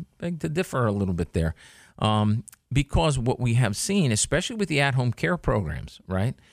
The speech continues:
If we can kind of break the shell, if we can get through, right? So that, and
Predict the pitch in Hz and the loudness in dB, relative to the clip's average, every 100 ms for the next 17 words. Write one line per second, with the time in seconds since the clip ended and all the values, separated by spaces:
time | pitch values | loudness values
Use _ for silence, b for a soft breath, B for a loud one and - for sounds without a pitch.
0 | b b _ 143 - 208 190 - 135 123 | b b _ 0 0 -2 -2 0 2 2
1 | b b b - - 135 104 87 - 123 | b b b -20 -4 -2 0 -2 0 0
2 | 147 131 - 160 104 65 82 101 104 101 | 0 -2 0 2 0 -2 -6 -2 0 2
3 | 127 - _ - - 180 92 - - _ | 0 -4 _ -10 -2 0 0 -2 -12 _
4 | _ _ - 90 107 b b b - - | _ _ -4 0 0 b b b -6 0
5 | 120 117 110 110 113 117 117 | 2 4 2 2 2 4 4